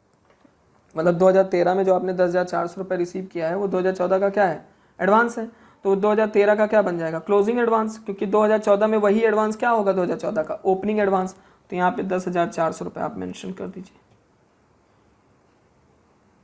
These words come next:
ठीक, अब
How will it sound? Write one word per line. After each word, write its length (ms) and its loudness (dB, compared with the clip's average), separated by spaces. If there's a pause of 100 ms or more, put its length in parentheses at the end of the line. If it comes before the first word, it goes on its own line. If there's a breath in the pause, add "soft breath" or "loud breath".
(560)
ठीक, 300 -8 (2000 soft breath)
अब 80 2